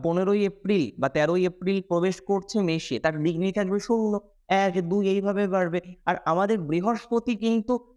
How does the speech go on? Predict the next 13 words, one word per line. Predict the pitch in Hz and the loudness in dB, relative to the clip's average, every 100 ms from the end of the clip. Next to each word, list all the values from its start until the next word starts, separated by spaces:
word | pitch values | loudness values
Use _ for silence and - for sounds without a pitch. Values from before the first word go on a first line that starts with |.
| 151 | 2
already | 185 208 226 240 165 | 2 2 2 0 0
ভরণীতে | 170 208 233 226 160 127 | 2 2 4 2 0 -2
রয়েছে | 104 98 - - _ _ | -4 -8 -12 -20 _ _
এবং | 175 208 | 0 2
ভরণীতে | 147 156 180 233 277 294 | 0 0 2 2 2 0
শুধু | 285 262 226 240 | 0 -2 0 0
নেই, | 180 131 123 214 - _ _ - | 0 -2 -4 -6 -10 _ _ -4
আহ, | 127 | -4
সে | 127 185 | -2 -2
কিন্তু | 190 208 214 233 220 - _ - | 0 0 0 0 -4 -6 _ -2
কৃত্তিকাতেও | 208 214 - 226 226 226 247 | -2 -2 -2 2 2 2 2
যাবে | 196 170 131 104 - - - | 2 2 0 -6 -10 -20 -4
এবং | 160 180 | -2 0